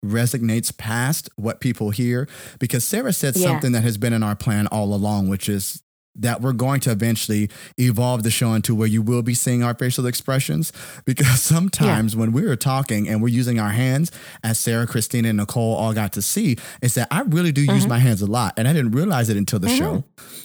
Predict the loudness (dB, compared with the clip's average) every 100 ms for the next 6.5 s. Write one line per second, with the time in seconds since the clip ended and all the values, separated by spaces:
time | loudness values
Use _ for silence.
0 | -6 -2 0 0 2 0 0 2 2 2
1 | 2 2 0 -2 -2 0 0 0 0 -2
2 | -2 -4 -2 -2 0 0 0 -2 0 2
3 | 2 2 2 0 2 2 2 0 0 0
4 | 0 -2 -2 0 0 2 2 4 2 2
5 | 2 2 0 0 -2 -2 -2 -2 -2 -2
6 | -2 0 0 -2